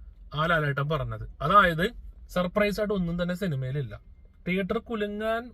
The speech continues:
പാകത്തിനുള്ള ഒരു ഇൻട്രോ ഒന്നുമല്ല, ഒരു സാധാരണ കോമൺ തന്നെയാണ് എനിക്ക് ഫീൽ ചെയ്തത്. ഇതൊരു പ്യുവർ അല്ലെങ്കിൽ നൂറ് ശതമാനവും ലിജോ ജോസ് പെല്ലിശ്ശേരി സിനിമയാണ്. ലാലേട്ടൻ just അഭിനയിച്ചു എന്ന് മാത്രം. ലിജോ പറഞ്ഞ പോലെ "ഇതെന്റെ,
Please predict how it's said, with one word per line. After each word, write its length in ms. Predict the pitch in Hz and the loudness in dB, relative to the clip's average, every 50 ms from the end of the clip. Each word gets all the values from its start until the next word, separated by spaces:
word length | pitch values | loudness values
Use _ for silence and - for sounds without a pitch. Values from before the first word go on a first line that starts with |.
| - 220 | 2 4
പാകത്തിനുള്ള 800 | 220 214 214 214 202 - 220 226 220 214 214 214 214 214 208 196 - - | 4 4 4 4 2 0 0 -2 -2 0 2 2 2 2 0 -2 -8 -8
ഒരു 140 | 190 196 208 | -6 -4 -4
ഇൻട്രോ 460 | 196 190 190 180 180 190 190 196 - - 185 | -2 -2 -2 -2 -2 -2 -4 -6 -8 -8 -6
ഒന്നുമല്ല, 540 | 180 175 175 180 180 151 131 135 143 139 139 | -4 -2 -2 -2 -2 -4 -4 -4 -6 -6 -6
ഒരു 120 | 135 151 | -6 -4
സാധാരണ 680 | 151 - 196 190 190 196 196 196 190 190 196 202 190 - - - | -2 0 0 0 0 -2 -4 -4 -4 -2 -2 -2 -4 -6 -16 -16
കോമൺ 460 | - 190 180 180 180 175 175 185 185 180 - - - - - - - - - - - 160 - 180 | -12 -8 -8 -6 -6 -4 -4 -4 -6 -8 -10 -16 -20 -20 -20 -20 -20 -20 -20 -18 -8 -4 -2 -2
തന്നെയാണ് 440 | 170 165 175 180 165 151 147 151 - - - 160 | 0 -2 -2 -4 -4 -4 -4 -6 -8 -10 -10 -8
എനിക്ക് 220 | 147 139 131 143 | -8 -6 -8 -8
ഫീൽ 280 | - - 160 135 123 127 | -8 -8 -6 -6 -6 -6
ചെയ്തത്. 380 | 131 123 117 113 127 165 190 - - - - - - - - - - - - | -8 -8 -8 -6 -8 -8 -8 -10 -14 -20 -20 -20 -20 -20 -20 -20 -10 -6 -4
ഇതൊരു 200 | 190 247 269 269 | -2 -2 -2 -4
പ്യുവർ 680 | - - - - - 214 214 220 220 226 233 - - - - - - | -8 -14 -14 -10 -8 -6 -4 -2 0 0 0 -2 -6 -10 -18 -14 -12
അല്ലെങ്കിൽ 260 | 165 180 180 185 208 | -10 -8 -8 -6 -4
നൂറ് 640 | 190 180 175 185 196 208 214 226 233 247 254 269 254 | -4 -2 -2 -2 -2 -2 -2 -2 -2 -2 -2 -4 -4
ശതമാനവും 760 | - - 240 202 190 175 175 170 165 165 160 160 165 185 190 - - - - 143 | -4 -2 -2 0 0 0 0 0 -2 -2 -2 -4 -4 -4 -6 -8 -12 -12 -6 -4
ലിജോ 320 | 147 151 147 156 165 160 | -2 -2 0 -2 -2 -4
ജോസ് 260 | 151 160 170 - - | -4 -4 -6 -6 -6
പെല്ലിശ്ശേരി 600 | - 180 156 143 131 127 - 139 127 127 139 147 - - | -6 -6 -4 -4 -6 -6 -6 -8 -6 -8 -8 -10 -12 -10
സിനിമയാണ്. 480 | - 156 135 120 120 123 117 110 117 117 | -8 -6 -6 -6 -6 -6 -8 -10 -10 -6
ലാലേട്ടൻ 440 | 123 131 131 131 139 139 143 170 180 | -6 -4 -4 -4 -4 -4 -4 -4 -4
just 240 | 175 151 - - 170 | -4 -6 -4 -4 -4
അഭിനയിച്ചു 500 | 156 143 131 131 127 127 - - 147 147 - | -4 -4 -4 -6 -6 -8 -8 -8 -10 -10 -8
എന്ന് 120 | 127 127 | -8 -8
മാത്രം. 400 | 131 135 120 110 117 120 107 117 | -8 -8 -8 -8 -10 -10 -10 -10
ലിജോ 200 | 131 135 131 160 | -8 -8 -6 -6
പറഞ്ഞ 300 | 165 175 156 139 131 139 | -4 -4 -4 -4 -4 -4
പോലെ 360 | 147 147 143 135 131 139 170 - - - - - - - - - - - - | -4 -4 -4 -4 -4 -6 -6 -8 -10 -12 -12 -12 -12 -12 -12 -12 -10 -10 -8
"ഇതെന്റെ, 440 | 160 156 190 185 165 156 151 165 | -4 -2 0 0 0 2 2 2